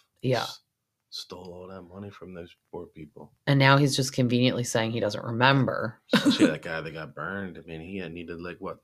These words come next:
Speaker 2: twelve surgeries or something?
Speaker 1: Yeah, he said he's still not done getting
Speaker 2: But didn't he
Speaker 1: surgeries.
Speaker 2: get most of the money?
Speaker 1: Yeah.
Speaker 2: That's good.
Speaker 1: So that's good. But still.
Speaker 2: And that was from selling our house?
Speaker 1: Yeah. And then, like, his office and the assets and all that junk.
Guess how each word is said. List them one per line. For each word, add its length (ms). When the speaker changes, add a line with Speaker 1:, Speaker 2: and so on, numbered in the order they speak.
Speaker 2:
twelve 360
surgeries 600
or 60
something? 380
Speaker 1:
Yeah, 140
he 60
said 160
he's 140
still 160
not 280
done 240
getting 300
Speaker 2:
But 120
didn't 180
he 80
Speaker 1:
surgeries. 40
Speaker 2:
get 140
most 240
of 60
the 60
money? 300
Speaker 1:
Yeah. 300
Speaker 2:
That's 180
good. 260
Speaker 1:
So 180
that's 220
good. 200
But 160
still. 300
Speaker 2:
And 80
that 120
was 100
from 160
selling 300
our 120
house? 360
Speaker 1:
Yeah. 340
And 180
then, 360
like, 280
his 220
office 640
and 100
the 160
assets 720
and 80
all 200
that 240
junk. 420